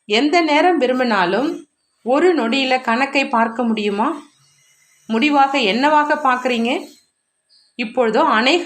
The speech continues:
ஆத்மாக்களின் அநேக ஜென்மங்களாக உருவாக்கப்பட்ட கணக்கு, பாவ கர்மத்தினுடைய கணக்கு என்று எவை சொல்லப்படுதோ அதை அழிக்க செய்யக்கூடியவங்க நீங்க.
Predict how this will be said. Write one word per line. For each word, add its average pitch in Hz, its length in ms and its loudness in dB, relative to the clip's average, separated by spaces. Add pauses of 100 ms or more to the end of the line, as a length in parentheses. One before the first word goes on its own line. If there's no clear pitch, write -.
ஆத்மாக்களின் 233 840 0
அநேக 277 440 0
ஜென்மங்களாக 220 880 0 (680)
உருவாக்கப்பட்ட 262 800 0
கணக்கு, 190 480 -2 (800)
பாவ 339 340 0
கர்மத்தினுடைய 269 840 0
கணக்கு 226 440 -2
என்று 190 380 -2 (580)
எவை 196 280 0
சொல்லப்படுதோ 214 720 0 (540)
அதை 226 180 0
அழிக்க 339 480 0
செய்யக்கூடியவங்க 214 960 -2 (140)
நீங்க. 170 280 -4